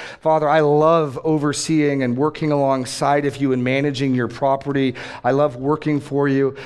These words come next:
It's good to do something useful. It's good to help the family estate.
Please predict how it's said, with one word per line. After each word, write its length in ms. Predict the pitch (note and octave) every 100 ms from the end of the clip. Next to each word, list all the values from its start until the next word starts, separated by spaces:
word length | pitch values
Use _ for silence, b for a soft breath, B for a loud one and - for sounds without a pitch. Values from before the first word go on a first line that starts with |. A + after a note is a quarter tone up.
| B B
It's 180 | G#2+
good 600 | A#2 G#2+ D#3+ E3+ C#3 C3
to 80 | C#3
do 100 | C#3
something 380 | C#3+ D3 C3+ B2+
useful. 640 | C3 C#3 - - C#3 C3+
It's 120 | G#2 -
good 440 | G#2 D#3+ E3 C#3+
to 80 | C3
help 320 | B2+ D3+ D3
the 80 | B2+
family 680 | - D3+ D3 C#3 C3+ B2 -
estate. 560 | - - C#3+ C#3+ C#3+